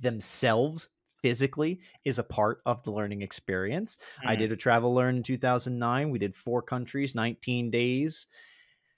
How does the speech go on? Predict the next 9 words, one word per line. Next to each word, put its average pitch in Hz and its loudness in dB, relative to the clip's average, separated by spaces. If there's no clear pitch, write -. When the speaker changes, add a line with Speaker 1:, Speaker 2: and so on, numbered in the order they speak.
Speaker 1:
I 127 6
can't 147 4
say 139 8
I 127 8
remember 120 2
everything 127 2
about 110 0
the - -10
trip - -2